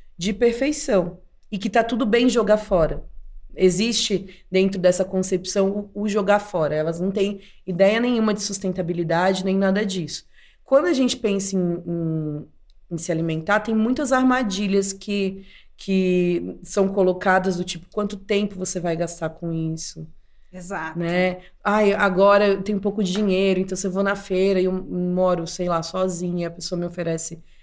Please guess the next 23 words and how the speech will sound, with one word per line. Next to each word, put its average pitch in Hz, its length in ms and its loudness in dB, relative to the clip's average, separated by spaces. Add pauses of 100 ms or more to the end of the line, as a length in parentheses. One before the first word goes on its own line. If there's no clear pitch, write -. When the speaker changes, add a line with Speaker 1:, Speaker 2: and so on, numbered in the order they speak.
(160)
Speaker 1:
três 190 280 2
bacias 180 600 0
de 170 80 -2
alguma 160 320 -2
coisa, 185 280 0
deixa 180 240 -2
eu 208 40 -2
levar. 175 640 -2 (540)
Porque, 175 540 0
nossa, 180 440 0
eu 165 80 -2
vou 175 220 2
sair 185 220 2
lucrando, 202 520 0
mas 175 160 2
eu 190 60 2
não 220 100 -2
sei - 160 -2
o 202 40 -4
que - 80 -16
fazer 185 180 -4
com 190 100 -4
aquilo." 185 540 -4